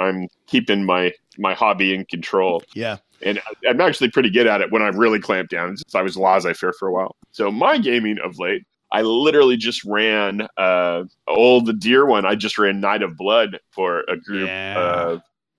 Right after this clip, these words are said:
Speaker 1: uh, Warhammer newbies, none of them had ever played Wolf Rep. They'd
Speaker 2: Okay.
Speaker 1: all played, all of them had played, uh, mostly five E. All of them had played some kind of role-playing games before, but none of them had played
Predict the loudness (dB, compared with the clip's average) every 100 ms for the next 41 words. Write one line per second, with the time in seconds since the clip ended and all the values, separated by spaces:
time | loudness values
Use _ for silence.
0 | -8 -2 0 4 4 6 4 4 2 2
1 | 2 2 -2 -4 0 2 2 2 0 2
2 | 2 2 -2 -4 -4 0 0 0 -8 -8
3 | -8 -6 0 4 4 2 0 2 2 0
4 | -4 _ _ 0 2 4 2 -4 -6 -6
5 | -6 -2 0 2 2 0 -4 -6 -4 -4
6 | -2 -2 -2 -4 0 2 2 -2 -4 -8
7 | -2 2 2 0 -8 -2 -2 -2 -4 0
8 | 0 0 -2 -2 -4 -2 -2 -2 -6 -8
9 | -12 -12 -4 -2 -2 _ _ -8 -4 0
10 | 0 0 -2 -6 -6 0 2 2 -2